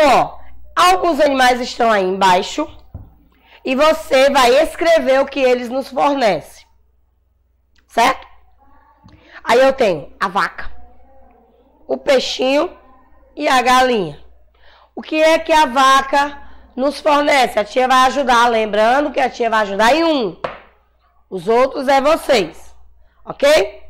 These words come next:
Então vamos lá. A vaca, ela fornece o que, a vaca? O leite,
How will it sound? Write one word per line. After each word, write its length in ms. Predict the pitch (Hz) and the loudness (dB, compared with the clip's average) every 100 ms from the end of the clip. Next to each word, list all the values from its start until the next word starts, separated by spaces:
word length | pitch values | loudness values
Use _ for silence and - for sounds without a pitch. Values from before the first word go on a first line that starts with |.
| - | -16
Então 220 | - 196 | -6 -4
vamos 260 | 202 220 254 | 0 -2 0
lá. 380 | 254 180 - - _ - - - - - | 0 -2 -6 -20 _ -20 -20 -20 -20 -4
A 160 | 269 302 | -2 0
vaca, 480 | 302 320 294 277 | 2 2 2 2
ela 160 | 254 247 | 2 2
fornece 560 | 247 269 269 269 262 294 | 0 0 2 0 0 -4
o 60 | |
que, 100 | - | 0
a 140 | 269 220 | 2 2
vaca? 320 | 226 208 - - - - - - _ - - - - - - - _ _ - - _ - - - - - - - - - - - - - - - - - - - | 2 0 -6 -18 -20 -20 -20 -20 _ -20 -20 -20 -20 -20 -20 -20 _ _ -20 -20 _ -20 -18 -18 -20 -20 -20 -20 -20 -20 -20 -20 -20 -20 -20 -20 -20 -20 -20 -10
O 80 | 196 | -4
leite, 580 | 202 156 156 - 311 | -2 -4 -6 -10 -12